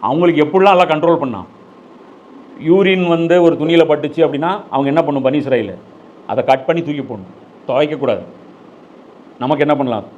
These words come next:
துவைச்சு அதை ரீயூஸ் பண்ணிக்கலாம். அதே மாதிரி அவங்களுக்கு வந்து பார்த்தீங்கன்னா, கொழுப்பு ஹராமாக்கப்பட்டுச்சு, நிறைய விஷயங்கள் தடுப்பு. அதே வந்து அல்லாஹ் வந்து ஆடு சாப்பிடலான்னு சொல்லிட்டான், ஒரு நேரத்துல இரநூறு கிராம் மேல சாப்பிடக்கூடாதுன்ட்டான்னு வச்சுங்க, இப்ப என்ன ஆயிரும்?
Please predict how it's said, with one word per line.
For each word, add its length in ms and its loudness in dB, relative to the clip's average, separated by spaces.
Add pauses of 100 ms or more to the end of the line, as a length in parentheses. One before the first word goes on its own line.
(140)
துவைச்சு 360 -2 (140)
அதை 100 -4 (100)
ரீயூஸ் 300 -4
பண்ணிக்கலாம். 360 -10 (640)
அதே 200 2
மாதிரி 200 0
அவங்களுக்கு 300 -2
வந்து 140 -4
பார்த்தீங்கன்னா, 340 -2 (340)
கொழுப்பு 280 -2 (260)
ஹராமாக்கப்பட்டுச்சு, 720 -6 (440)
நிறைய 260 0
விஷயங்கள் 320 -4
தடுப்பு. 260 -4
அதே 160 4
வந்து 180 4
அல்லாஹ் 220 2
வந்து 220 -4
ஆடு 180 2
சாப்பிடலான்னு 340 -2
சொல்லிட்டான், 300 -4 (1200)
ஒரு 100 4 (100)
நேரத்துல 320 0 (220)
இரநூறு 260 0
கிராம் 220 -2
மேல 180 2
சாப்பிடக்கூடாதுன்ட்டான்னு 640 -2
வச்சுங்க, 220 -14
இப்ப 120 -12
என்ன 100 -6
ஆயிரும்? 200 -8